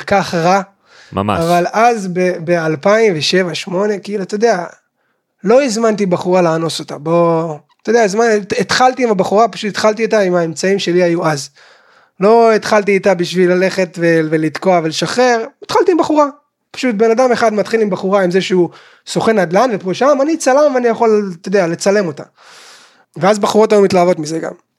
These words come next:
Speaker 1: אז מה שעשיתי זה, ניסיתי לעשות את זה, איכשהו הוצאתי את המספר שלה.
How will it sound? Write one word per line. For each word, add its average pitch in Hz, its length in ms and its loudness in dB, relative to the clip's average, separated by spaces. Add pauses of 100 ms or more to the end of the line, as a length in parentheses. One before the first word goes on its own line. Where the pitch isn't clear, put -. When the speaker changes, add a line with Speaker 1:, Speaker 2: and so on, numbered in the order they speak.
(100)
Speaker 1:
אז 165 300 -2
מה 220 120 2
שעשיתי 214 460 -4
זה, 202 100 0
ניסיתי 202 300 -4
לעשות 175 220 -2
את 160 120 -2
זה, 160 160 0 (400)
איכשהו 269 300 2
הוצאתי 214 240 0
את 214 60 -2
המספר 202 440 2
שלה. 160 260 0